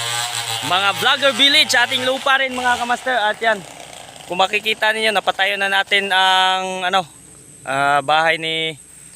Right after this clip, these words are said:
ah, Ma'am Jokeng. Alright. So yan, nandito rin ang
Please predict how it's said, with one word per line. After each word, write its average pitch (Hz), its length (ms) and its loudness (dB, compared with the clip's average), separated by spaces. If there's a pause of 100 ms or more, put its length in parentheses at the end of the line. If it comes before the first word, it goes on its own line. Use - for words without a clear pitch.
(240)
ah, 151 680 2 (220)
Ma'am 151 240 -2
Jokeng. 151 480 -4 (380)
Alright. 113 600 -2 (380)
So 131 160 -4
yan, 135 160 2
nandito 127 400 -6
rin 135 160 -4
ang 127 240 -6